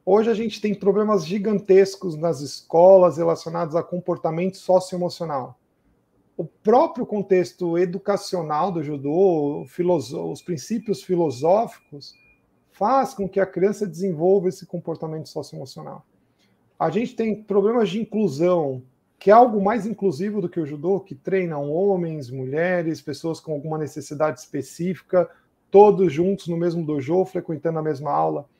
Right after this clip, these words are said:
Então, o judô por si só, ele é uma ferramenta ma-, magnífica pra trabalhar alguns problemas das, algumas, não problemas, né, mas algumas demandas da sociedade. A gente mandou esse modelo pra ser validado por professores de judô.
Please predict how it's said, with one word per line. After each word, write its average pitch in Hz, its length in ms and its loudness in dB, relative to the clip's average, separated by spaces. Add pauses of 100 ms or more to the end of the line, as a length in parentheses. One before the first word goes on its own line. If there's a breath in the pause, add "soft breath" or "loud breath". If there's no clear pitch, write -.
(580)
Então, 226 460 0
o 240 180 -2
judô 214 420 2
por 214 200 -2
si - 240 -6
só, 196 320 6
ele 202 100 4
é 190 40 -2
uma 208 100 -2
ferramenta 202 460 -2
ma-, 196 160 0
magnífica 196 720 -4
pra 196 120 0
trabalhar 180 380 2
alguns 185 400 -2
problemas 170 560 0
das, - 480 -6 (160)
algumas, 202 600 -2
não 202 200 -10
problemas, 175 560 0
né, 165 180 -10 (280)
mas 165 160 0
algumas 196 320 4
demandas 180 640 2
da 165 80 -4
sociedade. - 680 -16 (1400 soft breath)
A 175 120 2
gente 208 200 0
mandou 208 280 6
esse 196 160 4
modelo 190 320 6
pra 190 160 0
ser 185 140 -2
validado 170 440 2
por 165 160 -10
professores 160 640 -6
de 143 160 -8
judô. 151 520 0